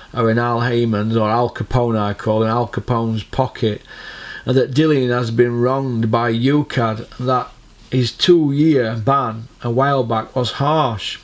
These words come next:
Yeah, I think it was.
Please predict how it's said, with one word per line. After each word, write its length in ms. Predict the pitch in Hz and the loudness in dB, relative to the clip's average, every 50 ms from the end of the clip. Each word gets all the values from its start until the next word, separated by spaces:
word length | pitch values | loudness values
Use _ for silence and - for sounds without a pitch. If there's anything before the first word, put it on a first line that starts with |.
| - - - - - - - - - - - - | -20 -20 -20 -20 -20 -20 -20 -20 -20 -20 -12 -4
Yeah, 380 | 135 139 156 170 185 190 160 - - - - - - - - - - - - - - - - - - - - | 0 2 2 2 2 0 -2 -4 -10 -16 -20 -20 -20 -20 -20 -20 -20 -20 -20 -20 -20 -20 -20 -20 -20 -4 0
I 80 | 190 196 | 0 0
think 280 | - 240 240 214 170 220 | 0 0 -2 0 2 2
it 140 | 202 185 175 | 2 4 4
was. 540 | 185 202 196 175 147 117 - - - - | 4 4 4 2 0 -4 -8 -12 -14 -16